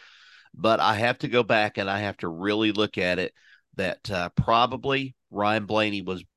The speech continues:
one of my biggest surprises this year. Uh, did I expect him to win a championship? No. Early on in the season, I kind of expected a, a kind of a so-so performance from Penske Racing this year, especially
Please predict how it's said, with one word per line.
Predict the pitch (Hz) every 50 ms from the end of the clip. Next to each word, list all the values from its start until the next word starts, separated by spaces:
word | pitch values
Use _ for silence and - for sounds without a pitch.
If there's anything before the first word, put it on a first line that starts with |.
| _ _
one | - 101 104 107 104 98
of | - - 107 104 87 -
my | 95 90 90
biggest | 76 87 92 78 85 78 -
surprises | - 80 - - 85 78 73 76 - - 62 - -
this | 80 69 - - -
year. | - 58 53 50 - _ - _ _ _ _ _ - -
Uh, | - 82 82 80 78 78 78
did | 71 - 107 101
I | 101 107 113
expect | 104 - - - 123 117 - -
him | 131 110
to | 104
win | 98 104 113 107
a | 101
championship? | - - 139 123 113 117 - 123 110 107 - - 131 123 117 113 _ _ _ _ _ _ _ _ _ -
No. | 98 107 113 110 95 78 69 67 - _ - -
Early | 117 127 131 131 131 127
on | 131 127 127
in | 123 110
the | 110 107
season, | - - 139 127 131 135 123 135 139 107 - -
I | - 104
kind | - 131 120 113 110
of | 98
expected | 101 92 - - - - 113 104 113 - - 110 98
a, | 101 95 92 87 62 -
a | 95
kind | - - 117 107 107 107
of | 101 87
a | 98 95 90 90 85 - _ _ _ _ - - _ _ _ _ -
so-so | - - 151 139 139 139 - 131 127
performance | - - 110 107 - 120 113 113 107 95 87 - - -
from | - - 95 92 92 87 82 80 - -
Penske | - 107 98 90 - - 92 85
Racing | 87 90 87 87 85 - 92 80 78
this | 80 82 - - -
year, | 98 87 82 76
especially | 73 71 - - - 131 120 120 117 - - 101 95 92 90 85